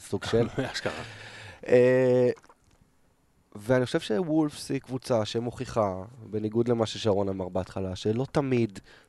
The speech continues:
Speaker 1: קבוצה של סוכן שחקנים זה רע, ולא תמיד כסף זה
Speaker 2: אולי
Speaker 1: אומר
Speaker 2: זה רע, אבל זה... אבל
Speaker 1: לא
Speaker 2: זה, מה
Speaker 1: ת-,
Speaker 2: אכפת לנו? כאילו, מה
Speaker 1: לא
Speaker 2: אנחנו,
Speaker 1: תמיד,
Speaker 2: זה
Speaker 1: אה, הרבה כסף זה אומר פרויקט לא מרגש. אפשר לגש גם עם כסף,
Speaker 2: כן,
Speaker 1: וגם
Speaker 2: יפה.
Speaker 1: עם, אה,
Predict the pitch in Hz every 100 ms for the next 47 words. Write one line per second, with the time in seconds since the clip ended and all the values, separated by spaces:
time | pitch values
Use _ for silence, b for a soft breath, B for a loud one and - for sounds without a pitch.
0 | _ 117 120 - 127 - 120 - 104 123
1 | 117 120 - 123 113 107 98 110 95 90
2 | 87 104 127 - 143 143 131 147 135 -
3 | 135 - 123 123 208 202 135 269 277 277
4 | 214 160 151 165 165 165 156 185 180 202
5 | 190 233 233 220 165 131 147 143 156 185
6 | 202 208 190 190 175 156 170 170 170 165
7 | 160 156 170 170 180 165 170 127 139 151
8 | 156 156 151 - 151 139 - 139 139 131
9 | 123 135 180 427 370 339 330 226 233 175
10 | 190 196 180 185 170 - 156 - 104 147
11 | 147 151 147 143 143